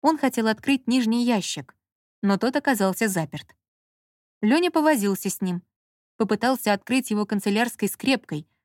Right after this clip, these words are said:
но ничего не получилось. Замок был непростой. Эта рыбка опять проголодалась, проговорила Лола, которая стояла возле аквариума, наблюдая за его обитательницей.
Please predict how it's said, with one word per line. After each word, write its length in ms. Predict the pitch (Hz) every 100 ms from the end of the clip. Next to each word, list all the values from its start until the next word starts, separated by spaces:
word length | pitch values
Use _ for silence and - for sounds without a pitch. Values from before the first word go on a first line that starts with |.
| _
но 160 | - 196
ничего 460 | 202 202 214 196 240
не 120 | 285
получилось. 720 | - 269 254 - 156 156 - _ _ _ _ _
Замок 500 | 180 185 190 214 202
был 180 | 180 190
непростой. 680 | 185 185 190 - - 156 - _ _ _ _ _ _ _ _ _
Эта 260 | - 302 320
рыбка 360 | 392 415 - 294
опять 300 | 294 349 -
проголодалась, 920 | 339 285 320 311 226 190 190 - - _ _ _ _ _ _
проговорила 540 | 214 202 202 202 208
Лола, 320 | 202 240 320 262
которая 420 | 208 208 233 226
стояла 460 | - 208 240 262
возле 360 | 220 226 214 233
аквариума, 680 | 240 220 202 160 156 147 147 _ _ _
наблюдая 560 | 202 190 196 185 226 220
за 100 | 190
его 220 | 185 190
обитательницей. 1000 | 190 190 - 156 143 139 151 - 208